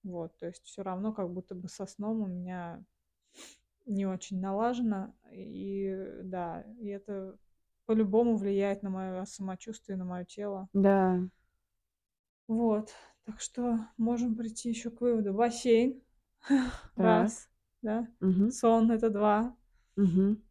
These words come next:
Speaker 1: Вспоминать вообще, с чем это может быть связано. То есть, мне кажется, ассоциативно как раз может прийти мысль а, от чего появляются зажимы.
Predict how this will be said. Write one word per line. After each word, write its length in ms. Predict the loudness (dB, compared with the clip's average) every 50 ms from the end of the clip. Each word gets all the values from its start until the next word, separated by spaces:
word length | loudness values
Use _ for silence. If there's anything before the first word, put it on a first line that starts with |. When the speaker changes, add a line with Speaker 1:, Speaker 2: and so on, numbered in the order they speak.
| _ _ _ _ _ _ _ _ _ _ _ -20
Speaker 1:
Вспоминать 600 | -10 _ 2 4 4 6 6 4 4 2 2 0
вообще, 300 | 0 0 0 -2 -2 -2
с 80 | -2
чем 240 | -2 -2 0 2 2
это 180 | 2 0 0 0
может 300 | 0 0 0 0 0 -4
быть 140 | -6 -6
связано. 500 | -6 -4 -2 -2 -2 -2 -2 -4 -6 -6
То 80 | -6 -8
есть, 100 | -10 -6
мне 120 | -6 -4 -2
кажется, 340 | -2 -4 -4 -4 -6 -6 -6
ассоциативно 800 | -6 -6 -10 -8 -2 -2 -2 -2 -2 -4 -8 -6 -2 -2 -2 -2
как 180 | -2 -6 -4
раз 220 | -4 -6 -4 -2 0
может 300 | 0 0 0 -4 -8 _ -12
прийти 360 | -10 -10 -10 -10 -6 -6 -4
мысль 420 | -4 -2 -4 -4 -4 -6 -8 -10 -10 -14 _ _ _ _ _ _ _ _ _ _ _ _ _ _ _ _ _ _ _ _ -6
а, 420 | -4 -2 0 0 0 0 -2 -4 -6
от 120 | -6 -8
чего 400 | -8 -6 -4 -4 -2 -2 -2 -2
появляются 640 | -2 -4 -4 -4 -2 -2 -2 -2 -2 -4 -8 -10
зажимы. 640 | -6 -6 -4 -4 -2 -2 0 0 2 0 0 -2 -4